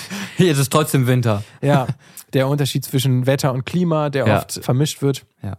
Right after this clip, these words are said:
Speaker 2: Heute wollen wir über was anderes reden. Und zwar habe ich einfach mal gedacht,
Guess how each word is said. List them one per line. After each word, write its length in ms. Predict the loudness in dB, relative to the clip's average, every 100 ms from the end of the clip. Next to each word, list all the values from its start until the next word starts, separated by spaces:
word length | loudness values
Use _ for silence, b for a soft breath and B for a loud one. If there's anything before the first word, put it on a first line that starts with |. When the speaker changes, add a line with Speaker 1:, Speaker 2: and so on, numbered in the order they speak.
| -4
Speaker 2:
Heute 400 | 0 0 0 -4
wollen 380 | -4 -2 -2 -2
wir 160 | -4 -4
über 240 | -2 -2
was 160 | -2 -4
anderes 540 | -2 -2 -2 -4 -10
reden. 240 | -8 -6 -8 B B B
Und 220 | -2 0
zwar 540 | -2 -2 -2 -2 -8 -20 _ _
habe 220 | -6 -4 -2
ich 240 | -6 -4
einfach 300 | -4 -2 -2
mal 100 | -2
gedacht, 400 | 0 -2 -4